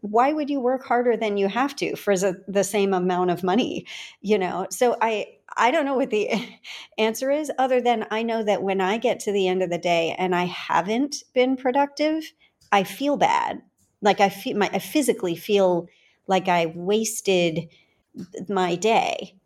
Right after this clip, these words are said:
And, uh, uh, so I choose, t-, I guess, to be productive. And of course, not, I'm not super productive every single day. I'm not saying I'm, like, perfect in that regard, but, uh, you know, I, I know that I feel worse when I'm,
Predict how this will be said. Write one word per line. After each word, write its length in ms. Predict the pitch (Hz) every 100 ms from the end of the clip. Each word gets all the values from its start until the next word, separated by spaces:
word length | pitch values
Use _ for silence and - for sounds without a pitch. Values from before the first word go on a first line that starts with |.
| _ -
And, 540 | 208 202 185 175 - - _
uh, 100 | 175 - 196
uh, 120 | 160
so 640 | - 214 202 185 160 - _ -
I 440 | 202 202 202 185 -
choose, 380 | - 247 233 - _ _
t-, 100 | - -
I 60 |
guess, 260 | 196 196 196
to 100 | -
be 180 | 180 190
productive. 800 | 190 202 180 180 185 160 175 - -
And 100 | 320
of 100 | 330
course, 340 | 392 339 - - 262
not, 160 | 269 -
I'm 120 | 240
not 160 | 240 247 -
super 360 | - - 202 165
productive 500 | - 170 170 170 175 -
every 240 | 185 160
single 320 | - 170 131 -
day. 340 | 240 - -
I'm 100 | 175
not 200 | 202 202
saying 300 | - 233 208 196
I'm, 160 | 202 -
like, 200 | 226 226
perfect 440 | 302 240 247 220
in 100 | 220
that 160 | 190 180
regard, 400 | 202 269 170 -
but, 280 | 226 202 - - - - - _
uh, 160 | 226 - -
you 180 | 240 208
know, 280 | 180 170 -
I, 80 | - - _
I 160 | 214 277
know 200 | 233 214
that 160 | 208
I 120 | 202 196
feel 300 | 214 202 175
worse 500 | 180 170 - - -
when 160 | 190 175
I'm, 240 | 170